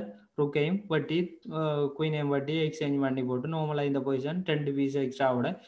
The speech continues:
win பண்ணக்கூடிய மாதிரி இருக்கும். இப்ப கட்டாயம் என்ன செய்யணும்னு சொன்னா, பிளாக் இந்த குயினை cut பண்ண தான் வேணும். Cut பண்ணா நாங்க என்ன செய்யலாம்னு சொன்னா,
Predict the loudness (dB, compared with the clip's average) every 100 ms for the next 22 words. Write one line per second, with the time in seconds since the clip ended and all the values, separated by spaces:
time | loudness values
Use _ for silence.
0 | -20 _ -2 0 2 0 2 2 2 2
1 | 2 2 0 -2 -4 -6 -6 -6 -2 0
2 | 2 2 2 2 2 2 2 2 0 0
3 | -2 -2 0 0 0 -6 _ _ -8 -4
4 | 0 0 0 0 0 0 0 0 0 0
5 | -4 -8 _ _ -4 -2 0 0 0 0
6 | -2 0 -2 -2 -2 -2 -2 -4 -6 -6